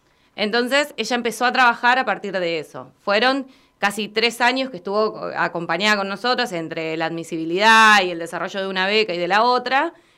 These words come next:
pero ella terminó recibiéndose con, eh, las becas Proevoc, que son propias nuestras, que son muy similares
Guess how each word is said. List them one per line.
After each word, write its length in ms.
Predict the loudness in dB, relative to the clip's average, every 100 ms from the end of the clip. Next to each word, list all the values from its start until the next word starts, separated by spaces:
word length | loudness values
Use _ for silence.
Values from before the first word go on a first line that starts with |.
| _
pero 220 | -2 2 2
ella 340 | 0 -2 -2
terminó 480 | -2 -2 -2 0 0
recibiéndose 800 | -2 -8 -8 -4 0 0 0 -6 _
con, 340 | 0 0 0 -4
eh, 340 | -4 -4 -4 -6
las 160 | -6 -6
becas 240 | -6 -8
Proevoc, 440 | -8 -4 -2 -4
que 60 | -6
son 180 | -12 -8
propias 340 | -8 -4 -4
nuestras, 360 | -4 -6 -6 -10
que 80 | -8
son 140 | -8
muy 160 | -6 -6
similares 540 | -6 -2 -2 -4 -10